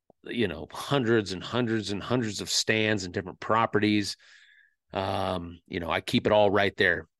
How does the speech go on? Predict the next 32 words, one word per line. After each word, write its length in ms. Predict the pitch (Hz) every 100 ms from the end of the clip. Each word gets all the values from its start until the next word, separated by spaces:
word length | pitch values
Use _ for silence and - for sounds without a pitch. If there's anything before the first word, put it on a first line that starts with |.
| -
Landowner 480 | 101 123 117 117
information, 600 | 113 - 104 117 123 - 110
I 80 |
can 100 | 95
keep 240 | 95 107 -
phone 240 | 120 123
numbers 380 | 120 117 120 104
in 80 | 98
the 80 | 92
notes 320 | 120 131 -
section. 580 | 131 120 - 123 117 113 _ _ -
I 60 |
could 160 | 92 95
track 320 | - 135 131
my 120 | 104
routes. 600 | 92 127 147 139 131 - - - - - - _ _ _ _
You 160 | - 165
know, 160 | 147 131
a 60 | 127
big 320 | 117 220 226
thing, 320 | 320 240 139 - _
a, 80 | 123 - _
a 80 | 135
little 240 | 143 254 226 _
tool 380 | - 190 185 135
that 120 | 117
I 120 | 120
use 300 | 214 151 113
on 180 | 107 101
it 80 | 95
a 40 |
lot 440 | 87 95 165 131